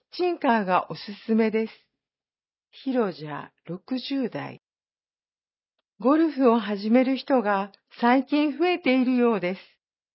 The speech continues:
老若男女関係なく楽しめるスポーツなので、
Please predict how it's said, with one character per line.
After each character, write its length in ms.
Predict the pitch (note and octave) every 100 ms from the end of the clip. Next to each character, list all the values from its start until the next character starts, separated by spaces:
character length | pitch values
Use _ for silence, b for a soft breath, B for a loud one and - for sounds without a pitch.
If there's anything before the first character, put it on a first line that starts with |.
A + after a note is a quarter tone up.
| _ _ _ _ _
老 160 | F#3+ A#3+ D4+
若 260 | D#4 D#4 D#4
男 220 | D#4 D#4
女 140 | C4
関 280 | A#3+ A#3+ C4
係 200 | C#4 D#4
な 160 | D#4 D4+
く 100 | B3+
楽 320 | A#3+ A#3 C4+
し 160 | - D#4
め 140 | D4+
る 80 | B3
ス 100 | -
ポ 160 | - C#4
ー 60 |
ツ 120 | C4+ A3+
な 160 | A3+
の 140 | A3 F#3
で、 280 | F3+ F#3+